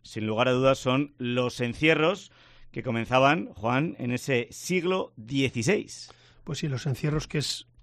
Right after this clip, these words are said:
Speaker 2: seguro el acto más singular de nuestras fiestas, ¿verdad? Lo que más nos distingue de, de, de otras fiestas. Pues sí, en el siglo dieciséis es cuando los mozos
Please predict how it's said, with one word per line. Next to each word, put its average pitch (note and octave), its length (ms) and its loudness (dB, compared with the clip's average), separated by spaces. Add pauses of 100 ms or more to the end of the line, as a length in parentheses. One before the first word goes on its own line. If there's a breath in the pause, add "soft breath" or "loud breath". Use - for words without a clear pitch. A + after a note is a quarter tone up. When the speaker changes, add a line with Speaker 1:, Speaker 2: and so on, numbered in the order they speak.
(140)
Speaker 2:
seguro D3+ 560 2
el C#3+ 120 0
acto C#3+ 240 -2
más C#3 160 0
singular C3+ 520 0
de B2+ 60 -6
nuestras B2 340 -8
fiestas, A#2+ 360 -8
¿verdad? B2+ 200 -10 (380 loud breath)
Lo C#3+ 100 -2
que C3+ 100 -2
más C3+ 160 2
nos C3+ 160 4
distingue C3 500 0
de, A#2+ 320 -8 (680 loud breath)
de, D3 240 0
de C#3 160 2
otras C#3+ 280 2
fiestas. D3 500 0 (300 loud breath)
Pues D#3 180 2
sí, A#3 180 4
en G3 60 0
el D3 80 2
siglo F3 240 2
dieciséis E3+ 460 2
es F3 100 -2
cuando D#3 240 2
los C#3 180 0
mozos E3 600 0